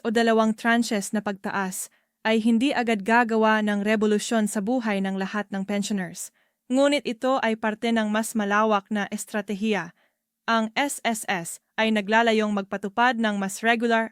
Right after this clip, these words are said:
at sistematikong pag-aayos ng pensions sa hinaharap upang hindi na magmukhang irregular ang pagtaas at mabigyan ng mas predictable na budget ang mga retirado.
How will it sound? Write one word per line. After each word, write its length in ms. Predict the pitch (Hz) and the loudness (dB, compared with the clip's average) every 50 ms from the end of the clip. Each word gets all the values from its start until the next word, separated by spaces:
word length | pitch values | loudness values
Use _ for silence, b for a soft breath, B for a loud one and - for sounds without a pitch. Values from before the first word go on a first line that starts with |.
| - | -4
at 160 | 214 214 214 - | -6 -6 -6 -6
sistematikong 800 | - 247 - - 240 226 226 226 240 - 233 - 220 220 220 220 | -8 -8 -6 -4 -2 0 0 0 0 -2 -4 -4 -4 -2 -2 -2
pag-aayos 580 | 214 196 208 - - 220 233 233 226 220 220 - | -2 -2 -2 0 0 2 2 2 2 0 -2 -4
ng 80 | 226 202 | -6 -6
pensions 640 | 196 - 254 262 247 220 - 196 175 170 - - - _ _ | -4 -4 -2 -2 -2 -2 -4 -6 -6 -6 -8 -10 -12 _ _
sa 160 | - - 247 | -10 -6 -4
hinaharap 640 | 214 220 233 233 233 233 208 202 185 170 165 - _ _ _ _ - | -2 2 2 2 2 2 0 -4 -6 -8 -10 -12 _ _ _ _ -6
upang 320 | - 247 226 247 226 226 | -6 -2 0 0 0 0
hindi 400 | 220 226 220 214 190 220 226 226 | 0 0 0 0 0 0 0 0
na 80 | 220 214 | 0 0
magmukhang 480 | 214 202 190 196 196 196 226 214 208 | 0 -2 -2 -4 -6 -4 -4 -6 -4
irregular 640 | - 196 202 196 208 214 196 208 196 190 180 180 - _ _ _ | -4 -4 -4 -2 -2 -2 -2 -2 -2 -2 -4 -6 -8 _ _ _
ang 160 | - 202 202 202 | -8 -8 -6 -6
pagtaas 640 | 208 190 190 - 208 - 208 196 180 - - - _ _ _ _ _ | -6 -8 -6 -6 -4 -2 -2 -2 -2 -4 -8 -12 _ _ _ _ _
at 160 | - 214 220 | -6 -4 -2
mabigyan 400 | 226 226 202 220 202 190 226 214 | -2 -2 -2 -2 0 0 0 0
ng 140 | 220 214 208 208 | 0 0 0 -2
mas 240 | 208 214 - - | -2 -4 -4 -6
predictable 560 | - - 240 214 294 294 - 285 240 240 233 226 | -8 -6 -4 -4 -4 -4 -4 -2 -2 0 0 0
na 120 | 208 196 | 0 -2
budget 360 | 170 202 202 208 196 - 190 196 - | 0 0 0 0 0 -2 -6 -6 -6
ang 80 | 196 196 | -6 -4
mga 200 | 190 185 185 185 | -4 -4 -4 -6
retirado. 560 | 185 - 190 196 202 214 214 190 160 175 175 | -8 -6 -6 -4 -2 -2 -2 -4 -6 -10 -12